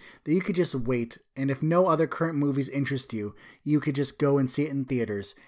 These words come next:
and you'll probably like it. 'Cause my God, it's Tom Hanks. Name a movie. Okay, if you can do this, I, I, no one responded to my last one, at least, oh, I don't think. I didn't check SoundCloud. I checked the Somewhat Nerdy site and I didn't see anything.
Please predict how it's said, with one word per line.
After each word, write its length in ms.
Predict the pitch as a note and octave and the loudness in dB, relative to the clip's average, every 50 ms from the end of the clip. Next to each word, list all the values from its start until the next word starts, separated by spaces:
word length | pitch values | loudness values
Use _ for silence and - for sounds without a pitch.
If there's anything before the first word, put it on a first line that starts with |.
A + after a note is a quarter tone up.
| _ - | _ -6
and 160 | C3+ D3+ D#3+ | -2 0 0
you'll 120 | D#3+ C3+ | 0 -2
probably 720 | A#2+ - - - - B2 A#2+ A2+ A#2+ A#2 A#2+ A2+ A#2 B2+ B2 | -4 -8 -14 -8 -2 0 0 2 0 0 -2 -2 -2 -2 -2
like 320 | G#2+ F#2+ D#2+ E2+ F2+ - | -2 -4 -6 -8 -12 -16
it. 160 | - - - | -18 -18 -10
'Cause 200 | - C3+ B2+ - | -8 -8 -6 -2
my 720 | C3 C3 C#3+ D#3 D#3+ D#3+ D#3 D3 C#3+ C3+ C3 C3 B2 A2+ G2+ F#2 _ _ _ _ - | -2 0 2 4 4 4 4 4 2 2 0 0 -2 -4 -8 -14 _ _ _ _ -2
God, 380 | C#3+ C3 A2 G2 F2 F2+ G2 | -2 -2 -2 -2 -6 -6 -6
it's 160 | B2 B2+ - | -8 -8 -8
Tom 460 | - - - - D#3 D3+ C#3+ C3+ A#2 A#2 | -12 -12 -6 -2 0 0 0 0 -2 -4
Hanks. 640 | - - G#2+ F2+ D#2 C2 - - - - - - _ _ _ _ _ _ _ | -8 -10 -10 -10 -10 -12 -14 -14 -12 -12 -12 -14 _ _ _ _ _ _ _
Name 420 | C#3 D3 E3 G3 A#3+ C#4 D4 D4 D4 | -2 0 4 4 6 6 8 8 8
a 60 | C#4 | 8
movie. 520 | B3 A#3+ B3+ A#3 F#3+ D3 B2+ G#2 A#2 - - | 8 8 8 6 4 2 0 -2 -4 -4 -2
Okay, 160 | E3 - E3 | 0 0 0
if 140 | D3 - - | 0 0 0
you 100 | F#3+ G#3 | 0 4
can 160 | - B3 A3+ | 6 6 6
do 200 | - A#3+ A#3 A3+ | 8 8 8 8
this, 200 | E3+ B2 G#2 - | 6 6 4 2
I, 140 | - C#3 C#3+ D3+ - | 4 4 4 4 6
I, 160 | C#3+ C#3+ C#3+ C#3 - - - - _ _ _ | 6 6 6 6 2 -4 -20 -20 _ _ _
no 220 | - D3 D#3+ F#3 A#3 | 4 6 8 10 10
one 120 | B3 A#3 | 10 10
responded 460 | A3 - - - G3 G3 G3 F3+ D#3+ | 8 6 6 6 6 6 6 2 0
to 100 | - F3 | 0 0
my 120 | E3+ D#3+ D3+ | 0 0 0
last 320 | D3+ D3 C#3+ C#3 - - | 2 0 0 0 -2 -4
one, 160 | F#2+ F2+ G2 | -6 -6 -6
at 60 | G#2+ | -2
least, 180 | A#2 C#3 C#3 - - _ _ _ - - | -2 -2 -2 -4 -8 _ _ _ -10 -8
oh, 400 | B2 D#3 F3+ D#3+ G#2 E2+ E2+ D#2+ | -6 -4 -4 -4 -4 -6 -6 -4
I 60 | E2+ | -2
don't 240 | B2 D3+ B2+ F2+ - | -2 -2 -2 -2 -2
think. 240 | - C3+ D3+ B2+ G2+ | -2 -2 -2 -2 -2
I 100 | G#2 B2 | -2 -2
didn't 180 | C#3 C#3 B2+ | 0 -2 -2
check 160 | - A#2 G#2+ - | -4 -6 -10 -8
SoundCloud. 600 | - - G#2 A#2 C#3+ C#3+ - - C3 C#3 D#3+ E3+ | -10 -8 -6 -4 -4 -4 -6 -8 -12 -12 -12 -12
I 60 | F3+ | -10
checked 200 | - D#3 D3 - | -8 -8 -8 -6
the 80 | A#2 | -6
Somewhat 260 | - - C#3 B2+ A2+ A2 | -2 0 0 0 0 0
Nerdy 280 | A2+ A#2 C3 C#3 C3+ | -2 -2 0 -2 -2
site 200 | - - G2+ F2 | -4 -6 -6 -6
and 100 | D#2+ E2 | -6 -8
I 60 | F2+ | -8
didn't 180 | F2 F2+ F2+ F2 | -8 -8 -8 -10
see 160 | - - F#2+ | -10 -10 -10
anything. 460 | F2 F2 F2 F2 - F2 F#2 G#2+ A2+ | -8 -10 -10 -10 -10 -10 -10 -12 -12